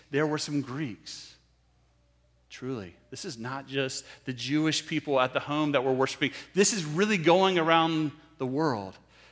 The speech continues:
People are hearing about Jesus. Even these Greeks, these Gentiles, want to know more about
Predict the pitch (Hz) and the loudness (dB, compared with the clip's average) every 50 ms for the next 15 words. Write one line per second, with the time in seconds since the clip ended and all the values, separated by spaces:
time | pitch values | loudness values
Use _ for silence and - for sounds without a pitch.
0 | _ _ _ _ - - 208 220 - 226 202 185 170 165 156 - - - 214 220 | _ _ _ _ -4 -2 -2 0 2 2 4 4 4 2 0 -6 -8 -6 -4 0
1 | 220 220 233 226 220 208 196 196 190 175 147 147 160 180 165 143 147 131 - - | 0 0 0 0 -2 0 2 2 2 2 -2 -4 -2 -2 -2 -2 -2 -6 -6 -4
2 | 214 226 202 220 214 196 196 185 165 135 - - 190 196 220 214 175 - - - | -4 -2 -2 0 -2 -2 -2 -2 -4 -6 -8 -10 -10 -6 -4 -4 -4 -6 -8 -6
3 | 180 180 165 139 - - 135 127 139 175 214 240 240 226 185 175 147 120 123 113 | -4 -4 -4 -6 -6 -10 -10 -6 -4 -2 0 0 0 0 2 2 2 2 2 0
4 | 104 92 87 87 - - - _ _ _ _ _ _ _ _ _ _ _ _ _ | -4 -6 -8 -12 -16 -20 -20 _ _ _ _ _ _ _ _ _ _ _ _ _
5 | _ _ _ _ _ _ _ _ _ - 135 147 160 165 160 - - 135 127 127 | _ _ _ _ _ _ _ _ _ -8 -4 -4 -4 -4 -4 -8 -8 -6 -6 -6
6 | 131 127 127 123 117 117 117 123 123 120 117 113 104 98 95 90 85 - _ _ | -6 -6 -6 -8 -8 -8 -8 -8 -6 -6 -6 -6 -8 -8 -10 -12 -14 -18 _ _
7 | _ _ _ _ _ _ _ _ _ _ _ _ _ _ _ _ - 104 110 104 | _ _ _ _ _ _ _ _ _ _ _ _ _ _ _ _ -18 -14 -12 -12
8 | 98 | -12